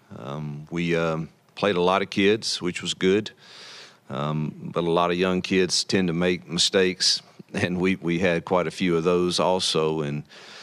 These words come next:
uh, we've got to continue to work on not turning the ball over, particularly in the red zone. And, um, that was really out of our possessions. We had offensively, outside the, uh, two turnovers, we were pretty efficient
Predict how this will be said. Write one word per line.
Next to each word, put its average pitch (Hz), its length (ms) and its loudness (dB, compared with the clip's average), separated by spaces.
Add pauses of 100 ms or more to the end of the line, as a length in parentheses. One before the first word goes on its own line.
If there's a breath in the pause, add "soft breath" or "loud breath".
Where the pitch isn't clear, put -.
(260 loud breath)
uh, 82 160 2
we've 87 160 0
got 92 180 2
to 90 120 -2
continue 98 600 2
to 90 120 0
work 95 260 2
on 98 140 2
not 98 180 2
turning 98 300 0
the 92 80 2
ball 92 260 2
over, 87 420 2
particularly 95 340 0
in 90 60 2
the 87 80 2
red 90 260 4
zone. 82 420 -2 (500)
And, 78 320 -4
um, 78 480 -2 (300)
that 85 240 -2 (680 loud breath)
was 76 160 -4
really 90 500 2 (160)
out 87 180 2
of 85 100 0
our 87 100 2
possessions. 92 580 2
We 85 120 0
had 90 120 2
offensively, 87 800 0
outside 87 540 2
the, 82 200 2
uh, 82 160 2
two 95 160 0
turnovers, 87 560 0
we 87 120 0
were 87 60 -2
pretty 87 260 0
efficient 92 540 0